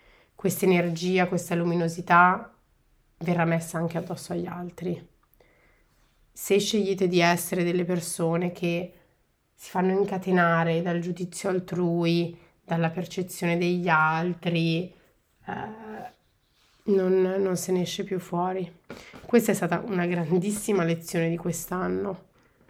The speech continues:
Non voglio più essere la persona che mette delle stories arrabbiate su Instagram e non voglio più avere che, a che fare con queste persone. E questo si ricollega anche con le persone con cui lavoro, con le persone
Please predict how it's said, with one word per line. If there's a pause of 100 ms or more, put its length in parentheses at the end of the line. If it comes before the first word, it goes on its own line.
(320)
Non
voglio
più
essere
la
persona
che
mette
delle
stories
arrabbiate
su
Instagram (480)
e
non
voglio
più
avere
che,
a
che
fare
con
queste
persone. (720)
E
questo
si
ricollega (400)
anche
con
le
persone
con
cui
lavoro,
con
le
persone